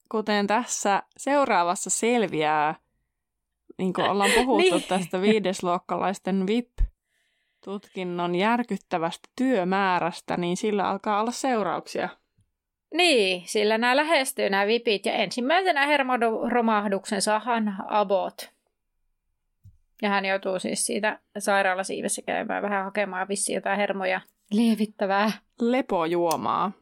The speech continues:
Speaker 1: koska tää oli purskahtanut
Speaker 2: Ai.
Speaker 1: siis itkuun yrttitiedon tunnilla, kun koki olevansa liian tyhmä mihinkään kokeisiin ja halusi lopettaa koulun. Silleen, että koulu on onnistunut tässä tilanteessa ihan selkeästi.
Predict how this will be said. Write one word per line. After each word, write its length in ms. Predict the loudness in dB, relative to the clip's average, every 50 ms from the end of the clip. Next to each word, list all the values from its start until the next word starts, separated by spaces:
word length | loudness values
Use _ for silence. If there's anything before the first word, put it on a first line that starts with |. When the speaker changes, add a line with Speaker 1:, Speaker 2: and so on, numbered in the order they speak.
| _ _ _ _ _ _ _ -8 -4
Speaker 1:
koska 260 | -4 -4 -4 -4 -2
tää 120 | 0 0
oli 120 | 0 0 -2
purskahtanut 600 | -2 -2 -2 0 0 0 0 0 0 -2 -2 -4
Speaker 2:
Ai. 60 | -4
Speaker 1:
siis 200 | -2 -2 -4 -2 -2
itkuun 420 | -4 -6 -6 -4 -4 -2 -2 -2 -2
yrttitiedon 600 | -4 -4 -2 -4 -6 -4 -2 -2 0 0 -2 -2
tunnilla, 560 | 0 0 0 2 2 2 2 2 2 2 0 -2 -4 _
kun 220 | -6 -4 -2 -2 0
koki 300 | -2 -2 -2 -2 -2 0
olevansa 480 | 2 0 2 0 0 -2 0 0 0
liian 260 | 2 2 0 0 0
tyhmä 300 | 0 -2 -2 -2 -2 -2
mihinkään 440 | -2 -2 -2 -2 -4 -4 -4 -4 -2
kokeisiin 520 | -2 -4 -4 -2 -2 -2 -2 0 -2 -2 -2
ja 60 | -2
halusi 380 | -2 -2 -2 -2 -2 -2 -4
lopettaa 500 | -4 -4 -4 -4 -4 -6 -6 -6 -8 -8 -8 _
koulun. 500 | -6 -2 -2 0 0 -2 -2 -2 -4 -4 -6 -6 -12 -12 _ _ _ _ _ _ _ _ _ _ _ _ _ _ _ _ _ _ _ _ _ _ _ _ _ _ _ _ _ _ _ _ _ _ _ _ _
Silleen, 300 | -4 0 2 2 4 2
että 100 | 2 0 2
koulu 280 | 2 4 4 4 4
on 120 | 2 2 2
onnistunut 760 | 2 0 0 0 0 -2 -2 -4 -6 -8 -8 -6 -6 -8 -8 _
tässä 320 | -4 -4 -4 -4 -6 -10 -8
tilanteessa 680 | -6 -2 -2 0 0 -2 -2 -2 -4 -4 -4 -6 -6 -4 0
ihan 140 | 0 0 0
selkeästi. 680 | 0 -2 -2 -2 -2 -4 -4 -4 -4 -4 -4 -6 -8